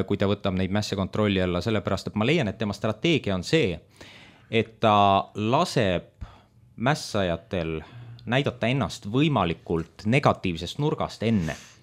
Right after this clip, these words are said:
ja siis ta alles, äh, noh, kasutab mingisuguseid jõulisemaid meetodeid. Sest tehniliselt, äh, Ühendriikide föderaalne seadus lubab presidendil kaasata relvajõudusid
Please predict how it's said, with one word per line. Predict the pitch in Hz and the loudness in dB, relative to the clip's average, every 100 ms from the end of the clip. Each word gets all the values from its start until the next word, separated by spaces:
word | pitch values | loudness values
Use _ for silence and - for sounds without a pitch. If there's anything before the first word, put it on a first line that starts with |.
| - - - - 104 | -20 -20 -20 -12 -4
ja | 104 98 92 90 87 | 0 2 2 2 0
siis | 87 131 117 98 - | -2 -4 -2 -4 -4
ta | 92 | -4
alles, | 95 90 85 - - | -2 -2 -6 -14 -16
äh, | 95 87 | -12 -10
noh, | 85 90 | -8 -8
kasutab | - 98 - 87 | -6 -6 -6 -6
mingisuguseid | 95 87 95 82 85 | -6 -6 -10 -10 -6
jõulisemaid | 95 90 80 80 78 76 | -4 -4 -6 -8 -8 -8
meetodeid. | 80 - - 62 - - - - | -8 -10 -16 -18 -20 -20 -20 -14
Sest | - - | -8 0
tehniliselt, | - 202 202 110 80 - 76 - - - - - - | 4 6 6 2 -2 -6 -8 -12 -20 -20 -20 -18 -6
äh, | 101 101 98 98 | 0 2 2 4
Ühendriikide | 147 160 113 98 101 98 | 4 4 2 -2 -4 -4
föderaalne | 113 120 147 120 | -4 -2 -2 -2
seadus | - 135 104 87 98 | -2 -2 -2 -6 2
lubab | 117 170 120 82 - - - - | 4 6 6 4 2 -2 -2 0
presidendil | - 131 107 90 82 78 - | 2 2 2 -2 -4 -6 -6
kaasata | 117 127 120 92 - 76 | -4 -2 -2 -4 -6 -10
relvajõudusid | 78 110 127 117 87 98 110 87 64 - - - | -2 0 2 2 2 2 0 -2 -8 -14 -16 -18